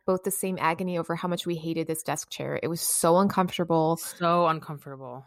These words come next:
Speaker 1: It found pressure points that you didn't even know you had and, like,
Speaker 2: Yes. <laughs>
Speaker 1: pushed on them. And it was rock hard. And so your butt bones would be, like, grinding up against it. It was like in school when you were stuck in Spanish class and your chair was making your butt go numb. It was like that.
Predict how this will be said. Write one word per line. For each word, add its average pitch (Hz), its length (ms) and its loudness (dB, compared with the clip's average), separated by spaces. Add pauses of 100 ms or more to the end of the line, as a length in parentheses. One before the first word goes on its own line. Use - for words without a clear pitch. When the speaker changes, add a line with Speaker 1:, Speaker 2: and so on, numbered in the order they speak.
Speaker 1:
It 214 140 -2
found 320 420 2
pressure 226 300 2
points 254 380 0
that - 180 0
you 202 100 0
didn't 226 140 0
even 196 160 0
know 170 100 0
you 175 200 0
had 170 540 0 (200)
and, 170 180 0
like, 127 180 2
Speaker 2:
Yes. - 100 -14
<laughs> - 40 -10
Speaker 1:
pushed 180 260 -2
on 165 140 2
them. 160 420 -6 (260)
And 185 360 0
it 175 100 -2
was 180 180 -10
rock 185 360 4
hard. 165 440 0
And 170 100 -6
so - 100 -8
your 175 100 -4 (100)
butt 180 160 2 (100)
bones 185 280 2
would 180 100 -2
be, 165 60 -2
like, 151 120 -6
grinding 175 580 0
up 160 100 -6
against 156 400 -6
it. 151 260 -6 (760)
It 165 80 -4
was 226 140 -4
like 339 180 4
in 320 140 2
school 139 580 -2
when 190 160 2
you 180 60 2
were 175 80 2
stuck - 260 -6
in 180 80 -2
Spanish 156 340 -6
class 147 360 -2
and 151 200 -8
your 165 140 -2
chair 165 260 0
was 160 160 -2
making 165 220 -4
your 156 100 -6
butt - 220 -2
go 185 140 4
numb. 196 280 6
It 170 60 2
was 170 100 2
like 160 220 0
that. 143 300 2